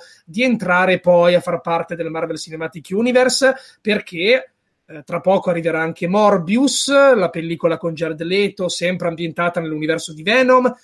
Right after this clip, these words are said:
poi forse anche Kraven, tutti i cattivi di Spider-Man che verranno probabilmente trasformati in antieroi, che però senza l'Uomo Ragno hanno forse poco senso di esistere sulla lunga distanza. Quindi io sono convintissimo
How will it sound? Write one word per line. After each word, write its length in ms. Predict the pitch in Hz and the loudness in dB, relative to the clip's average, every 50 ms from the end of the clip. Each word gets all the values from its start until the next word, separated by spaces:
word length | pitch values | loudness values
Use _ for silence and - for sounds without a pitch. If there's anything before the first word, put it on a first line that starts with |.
| _ _ | _ _
poi 160 | _ 196 185 175 | _ -6 -6 -4
forse 300 | - 185 175 - - 175 | -2 -4 -4 -2 -4 -6
anche 180 | 165 - 165 | -6 -8 -10
Kraven, 680 | - - 202 233 247 247 226 196 233 240 240 233 226 - _ _ _ _ _ | -4 0 2 2 2 2 2 2 4 4 2 2 0 -4 _ _ _ _ _
tutti 280 | - 294 - - 254 247 | 2 2 4 4 0 0
i 40 | |
cattivi 400 | - 233 226 226 - 269 262 262 | 0 0 -2 0 0 0 0 2
di 140 | 226 185 202 | 0 0 -2
Spider-Man 760 | - - - 226 214 202 185 180 170 190 190 202 220 214 196 | -4 -4 -2 0 2 2 2 2 2 0 0 0 -2 -2 -2
che 140 | - 196 180 | -2 -2 0
verranno 580 | 185 170 170 180 190 190 185 185 185 180 170 | 0 2 2 2 2 2 2 2 2 2 0
probabilmente 640 | 170 175 170 165 170 165 170 165 170 180 175 - 180 | 0 0 0 0 0 0 -2 -2 -2 -4 -4 -4 -6
trasformati 640 | 151 175 170 - - - 175 170 175 175 170 - 180 | -6 -6 -6 -6 -6 -6 -4 -4 -2 -4 -4 -4 -6
in 100 | 170 165 | -6 -4
antieroi, 920 | 165 170 170 - - 165 170 170 196 208 190 170 170 185 214 240 254 254 - _ _ _ _ _ _ _ _ _ _ | -4 -4 -4 -6 -4 -2 0 2 4 4 4 4 4 4 2 2 0 -2 -6 _ _ _ _ _ _ _ _ _ _
che 140 | _ 170 - | _ -12 -4
però 280 | - 294 262 220 208 | 0 2 2 2 2
senza 320 | 208 - 208 190 - 208 196 | 0 0 -2 -2 -2 0 0
l'Uomo 280 | 202 202 208 220 247 240 | 2 4 4 4 4 4
Ragno 460 | 202 180 170 185 202 208 220 214 185 | 4 2 2 2 0 0 2 0 0
hanno 300 | 147 147 156 175 202 196 | -2 -4 -4 -4 -4 -4
forse 400 | - 170 170 170 170 - 190 156 | -2 -2 -2 -2 -2 -4 -6 -4
poco 260 | - 180 170 - 180 | -4 -4 -4 -4 -6
senso 320 | - - 180 175 - 196 | -4 -4 -6 -6 -6 -6
di 80 | 170 185 | -4 -2
esistere 420 | 202 156 165 170 - - 180 175 | -2 -2 -4 -8 -8 -4 -4 -4
sulla 200 | 165 - 175 165 | -4 -4 -4 -4
lunga 260 | 165 160 160 160 165 160 | -4 -4 -2 -4 -4 -4
distanza. 580 | 160 165 - - 170 147 147 143 - - 147 | -4 -6 -10 -10 -10 -12 -12 -12 -12 -14 -10
Quindi 280 | - 190 190 180 170 196 | -6 -6 -4 -2 0 2
io 120 | 220 277 | 2 2
sono 280 | 262 - 208 196 185 165 | 2 2 2 2 0 2
convintissimo 1040 | - 233 233 226 185 196 185 180 - - 311 302 - - - - 196 180 170 147 | 2 2 2 2 2 0 -2 -2 2 4 4 4 4 2 -2 -2 0 0 0 0